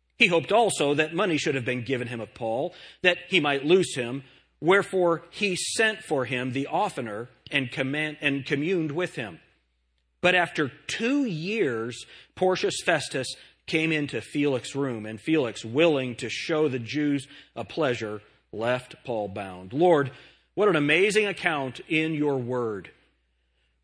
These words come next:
Lord, it's a blessing that the Apostle Paul stood for you. Help us as believers to know how we ought to stand in this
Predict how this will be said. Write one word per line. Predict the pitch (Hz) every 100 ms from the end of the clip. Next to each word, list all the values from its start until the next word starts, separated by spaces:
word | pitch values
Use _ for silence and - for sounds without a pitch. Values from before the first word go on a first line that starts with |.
| -
Lord, | 185
it's | 180
a | 156
blessing | 165 185 185
that | 151
the | 131
Apostle | 131 165 151 143
Paul | - 131
stood | - - 151
for | 131 113
you. | 104 104 107
Help | - 185 202
us | 196 175 156
as | 127
believers | 117 123 135 120 117 -
to | 139
know | 127
how | 120 120
we | 113 131 196
ought | 214 147 -
to | 143
stand | - 139 123 113 107 -
in | 131
this | 120 147